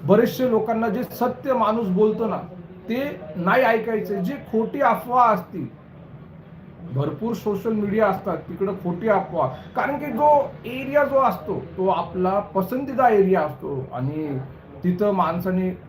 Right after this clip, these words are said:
फक्त बोर्ड दाखवलं की हे बजेटमध्ये, त्या बजेटमध्ये, फार गर्दी लागून जाते आणि त्याच्यामध्ये भोळे भाबळे लोक असतात बिचारे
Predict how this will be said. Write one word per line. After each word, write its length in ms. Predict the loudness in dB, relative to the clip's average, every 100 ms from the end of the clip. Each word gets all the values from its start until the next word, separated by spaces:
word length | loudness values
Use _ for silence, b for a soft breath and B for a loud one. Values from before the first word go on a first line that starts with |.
| -8
फक्त 200 | -6 -2
बोर्ड 340 | 2 4 4
दाखवलं 520 | 2 2 0 -2 -2 -4
की 380 | -8 -10 -6
हे 380 | -4 -2 -2 -2 -6 -4
बजेटमध्ये, 580 | -2 0 -2 -4 -6 -6
त्या 280 | -2 0
बजेटमध्ये, 600 | 2 0 -4 -8 -6 -6 -8 B B -6 2
फार 180 | 2
गर्दी 380 | 4 2 2 4
लागून 260 | 4 4 4
जाते 360 | 2 2 -6 -10 -16 -18 -12 -4
आणि 140 | -2
त्याच्यामध्ये 500 | 0 0 0 0 -2
भोळे 340 | -4 -2 0
भाबळे 440 | 0 0 -2 0 0
लोक 220 | 0 0
असतात 300 | -2 -2 -4
बिचारे 380 | -4 -4 -6